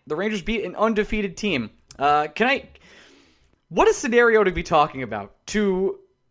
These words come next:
have a team, this is, this is the last three games for the New York Rangers. Like, let's just recap it for everybody very quickly. Up four one against the Oilers, looking like an absolutely dominant team. They come back, and then, of course, they lose in overtime to Leon Draisaitl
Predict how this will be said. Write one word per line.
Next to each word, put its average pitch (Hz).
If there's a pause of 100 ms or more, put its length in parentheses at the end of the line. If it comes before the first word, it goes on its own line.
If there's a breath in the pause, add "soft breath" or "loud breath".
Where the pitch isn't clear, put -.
(320)
have 226
a 320
team, 220
this 160
is, 233
this 277
is 339
the 269
last 202
three 202
games 143
for 135
the 131
New 127
York 123
Rangers. 110
Like, 127
let's 185
just 185
recap 135
it -
for 120
everybody 113
very 110
quickly. 107 (240)
Up 262
four 262
one 202
against 185
the 160
Oilers, 160 (400 loud breath)
looking 233
like 170
an 165
absolutely 160
dominant 123
team. 254 (340 loud breath)
They 139
come 127
back, 190
and 135
then, 131
of 131
course, 175
they 151
lose 143
in 147
overtime 151
to 135
Leon 123
Draisaitl 117